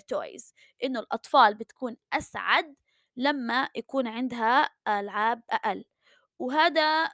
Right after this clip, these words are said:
يعني موضوع نسبي <laughs> لنقول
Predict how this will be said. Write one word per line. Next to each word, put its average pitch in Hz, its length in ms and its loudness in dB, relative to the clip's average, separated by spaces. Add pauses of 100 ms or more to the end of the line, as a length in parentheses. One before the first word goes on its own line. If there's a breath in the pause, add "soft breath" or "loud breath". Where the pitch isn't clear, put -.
(260)
يعني 269 680 -6 (600)
موضوع 262 680 -6 (120)
نسبي 247 480 -12 (160)
<laughs> - 100 -10
لنقول 220 480 -4